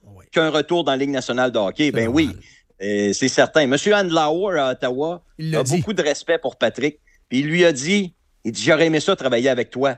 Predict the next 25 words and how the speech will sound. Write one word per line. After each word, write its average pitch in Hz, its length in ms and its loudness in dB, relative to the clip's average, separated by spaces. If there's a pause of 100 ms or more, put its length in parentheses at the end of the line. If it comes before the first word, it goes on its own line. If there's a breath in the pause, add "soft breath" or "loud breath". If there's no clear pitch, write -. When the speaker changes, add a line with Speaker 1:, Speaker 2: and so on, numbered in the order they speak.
Speaker 2:
Mais - 80 -10
il - 40 -2
Speaker 1:
Oui. 127 40 0
Speaker 2:
avait 147 140 2
la 147 100 2
chance 180 260 -2
de 156 60 -2
l'embaucher, 143 560 -2
puis 156 120 -2
il 143 60 0
l'a 143 120 2
pas 139 120 0
fait. 156 220 -2 (440)
Là, 165 120 2
y 160 100 0
a-tu 147 160 -2
un 160 60 0
Mulligan, 151 420 0
Monsieur 160 320 -4
Andlauer, 143 540 0
qui - 100 -10
s'en 139 160 -2
vient 139 200 -2
pour 123 220 -2
lui, 147 260 -2